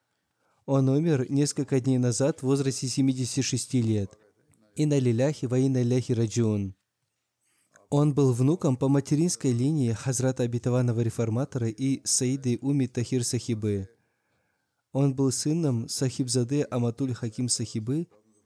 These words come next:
и Саида Дауд Музафар Шах Сахиба. Он был моим двоюродным братом по материнской линии и старшим братом моей супруги.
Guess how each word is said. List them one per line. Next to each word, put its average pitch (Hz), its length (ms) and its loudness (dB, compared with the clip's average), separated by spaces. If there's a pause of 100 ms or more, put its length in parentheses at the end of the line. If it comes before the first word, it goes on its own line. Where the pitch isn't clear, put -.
(120)
и 170 140 4
Саида 143 640 2
Дауд 131 460 0
Музафар 135 540 0
Шах 127 320 -4
Сахиба. 107 680 -4 (760)
Он 139 280 0
был 165 220 4
моим 135 300 2
двоюродным 123 580 0
братом 123 400 -2
по 123 100 0
материнской 127 640 0
линии 127 400 -2
и 135 160 -4
старшим 143 500 0
братом 127 560 -2
моей 123 320 0
супруги. 113 760 -4